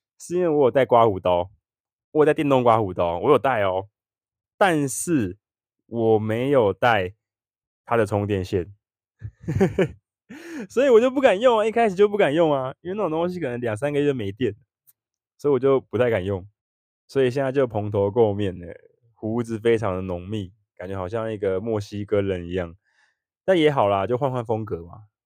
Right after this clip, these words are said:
后来我发现我不适合这个风格，<laughs> 所以可能过不久会把它剃掉。嗯，我觉得应该会啦。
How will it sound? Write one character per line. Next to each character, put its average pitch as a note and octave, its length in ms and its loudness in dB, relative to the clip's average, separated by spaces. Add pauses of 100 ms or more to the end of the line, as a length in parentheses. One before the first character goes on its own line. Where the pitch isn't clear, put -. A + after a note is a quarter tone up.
(100)
后 B2+ 80 -2
来 A2+ 60 2
我 G#2 80 2
发 G#2 180 -4
现 G#2+ 160 -2
我 F#2 60 -6
不 F#2 140 -6
适 G#2+ 120 -4
合 G2 80 0
这 G2 100 0
个 F#2+ 60 -2
风 F2+ 220 -12
格， - 120 -16 (720)
<laughs> E3 360 -18
所 C#3 160 2
以 C#3+ 60 4
可 C3 100 -4
能 A2+ 160 -4
过 C3+ 180 4
不 C3 120 0
久 A#2+ 120 0
会 A#2+ 100 -2
把 G2 180 0
它 F#2+ 60 -2
剃 G#2+ 180 -8
掉。 F2 280 -6 (680)
嗯， F2+ 140 -14
我 G#2 140 2
觉 B2+ 100 6
得 C#3 60 8
应 C3+ 80 -2
该 C3 160 0
会 B2 200 2
啦。 - 180 -16